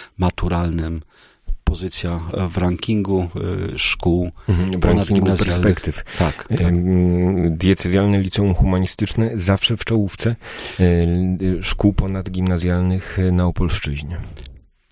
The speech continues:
Speaker 1: Tak, jakoś plasujemy się <laughs> ostatnio na drugim miejscu,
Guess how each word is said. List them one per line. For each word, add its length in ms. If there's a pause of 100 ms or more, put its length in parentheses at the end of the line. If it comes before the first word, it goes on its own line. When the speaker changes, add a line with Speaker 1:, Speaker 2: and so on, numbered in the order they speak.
Speaker 1:
Tak, 180
jakoś 460 (220)
plasujemy 640
się 200 (400)
<laughs> 360
ostatnio 400
na 80
drugim 380
miejscu, 680